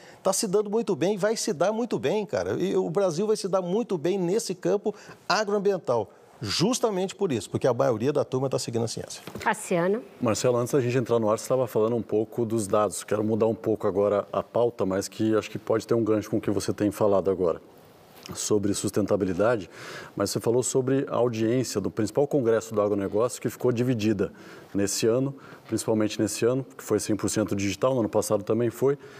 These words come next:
Speaker 3: mas nesse ano vocês tiveram cinquenta por cento de audiência de mulheres. Eu sou muito otimista ou essa mudança de mentalidade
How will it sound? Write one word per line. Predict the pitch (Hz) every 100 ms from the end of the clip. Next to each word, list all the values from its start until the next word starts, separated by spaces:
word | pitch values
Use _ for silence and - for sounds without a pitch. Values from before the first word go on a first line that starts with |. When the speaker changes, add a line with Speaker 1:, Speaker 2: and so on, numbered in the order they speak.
| - -
Speaker 3:
mas | 117 113
nesse | 123 123
ano | 127
vocês | 123 135 120
tiveram | 110 117 123 120 - -
cinquenta | - - 110 135 151 147
por | 151 123
cento | - 117 110
de | 117
audiência | 110 113 117 113 - 123 - -
de | 107
mulheres. | 135 110 92 90 - - - - - - -
Eu | 127 131
sou | 139 127
muito | 147 147
otimista | 135 127 123 156 151 175 165 -
ou | 135 131
essa | 131 139
mudança | 131 127 110 135 143 139 117
de |
mentalidade | 120 113 - 117 110 98 101 110 113